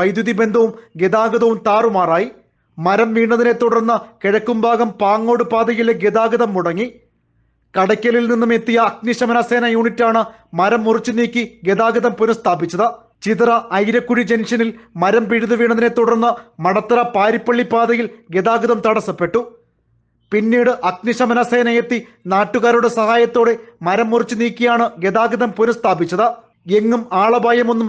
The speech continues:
റിപ്പോർട്ട് ചെയ്തിട്ടില്ല. ഇടവിട്ടു പെയ്യുന്ന ശക്തമായ മഴയിലും വീശിയടിക്കുന്ന കാറ്റിലും ജാഗ്രത പാലിക്കണമെന്ന് അധികൃതർ മുന്നറിയിപ്പ് നൽകിയിട്ടുണ്ട്. അപകട സാധ്യത മുന്നിൽ കാണുന്ന സമയത്തോ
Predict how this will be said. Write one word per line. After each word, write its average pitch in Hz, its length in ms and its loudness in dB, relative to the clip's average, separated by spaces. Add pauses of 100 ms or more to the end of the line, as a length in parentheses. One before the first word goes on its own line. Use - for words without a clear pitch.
റിപ്പോർട്ട് 220 360 0
ചെയ്തിട്ടില്ല. 175 360 -2 (920)
ഇടവിട്ടു 226 480 0
പെയ്യുന്ന 233 260 0 (100)
ശക്തമായ 240 560 0
മഴയിലും 233 360 0 (340)
വീശിയടിക്കുന്ന 233 640 -2 (100)
കാറ്റിലും 233 360 0 (320)
ജാഗ്രത 214 400 0 (100)
പാലിക്കണമെന്ന് 233 600 0 (320)
അധികൃതർ 226 480 0
മുന്നറിയിപ്പ് 233 520 -2
നൽകിയിട്ടുണ്ട്. 185 520 -2 (680)
അപകട 226 320 0 (100)
സാധ്യത 233 300 0 (120)
മുന്നിൽ 220 240 -2 (100)
കാണുന്ന 240 360 0
സമയത്തോ 240 420 0